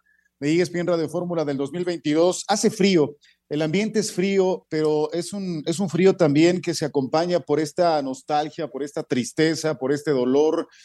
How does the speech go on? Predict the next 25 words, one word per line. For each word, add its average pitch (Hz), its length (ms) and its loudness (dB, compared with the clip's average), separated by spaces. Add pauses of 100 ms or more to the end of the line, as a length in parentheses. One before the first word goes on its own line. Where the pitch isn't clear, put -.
(260)
por 151 140 0
este 170 320 2
luto 190 400 2
de 165 140 0
quienes 139 580 -4
amamos 147 340 -4
este 165 200 -4
deporte, 156 420 -2
Itán. 156 380 0
Seguramente 147 720 -4 (260)
estarán 151 340 2
de 151 60 4
acuerdo 147 340 4
conmigo. 139 560 2 (240)
Es, 151 320 -2
es 160 140 -4
un 165 80 -2
día 151 160 2
aciago, 139 640 0
eh, 127 200 -6
penúltimo 147 520 -4
día 151 280 0
del 131 200 -2
año, 165 340 -6 (320)
pero 147 460 2